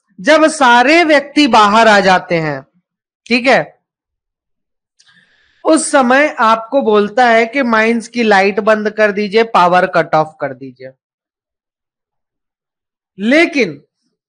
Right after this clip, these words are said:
लेकिन अगर आपकी माइंस, unless the mine is worked by a continuous succession of shift, लेकिन अगर आपकी माइंस continuous succession, मतलब एक shift के बाद दूसरा shift, उसके बाद तीसरा shift लगातार चल रहा है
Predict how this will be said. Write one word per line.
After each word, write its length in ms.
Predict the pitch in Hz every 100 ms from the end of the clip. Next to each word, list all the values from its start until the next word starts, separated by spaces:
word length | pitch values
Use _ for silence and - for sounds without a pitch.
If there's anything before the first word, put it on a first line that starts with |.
| _ -
लेकिन 520 | 170 - - 180 151 _ _ _ _ -
अगर 300 | 247 330 339
आपकी 680 | 277 254 254 262 - 269 269
माइंस, 480 | 233 240 220 - _ 254
unless 440 | 302 339 359 370 - - 226
the 100 | 269 247
mine 300 | 254 269 262 262
is 100 | 214 226
worked 300 | 247 233 226
by 140 | 226
a 100 | 226 226
continuous 520 | 202 196 196 202 185 185
succession 420 | 180 180 180 185
of 80 | 175 -
shift, 220 | 214 180 _ _ _ _ _ _ _ _ _ _ -
लेकिन 440 | 233 254 294 339 330 -
अगर 300 | 240 277 330
आपकी 520 | 285 269 269 269 277
माइंस 480 | 247 226 233 294 302 -
continuous 520 | 330 330 349 339 339
succession, 400 | 254 247 220 220
मतलब 280 | 208 208 247
एक 180 | 277 294
shift 240 | 294 247 -
के 60 |
बाद 160 | 262 262
दूसरा 340 | 226 233 262
shift, 280 | 247 254 254
उसके 220 | 254 -
बाद 180 | 247 240
तीसरा 320 | 247 240 254 254
shift 260 | 262 247
लगातार 420 | 262 277 294 285
चल 240 | 226 226 190
रहा 120 |
है 60 | 175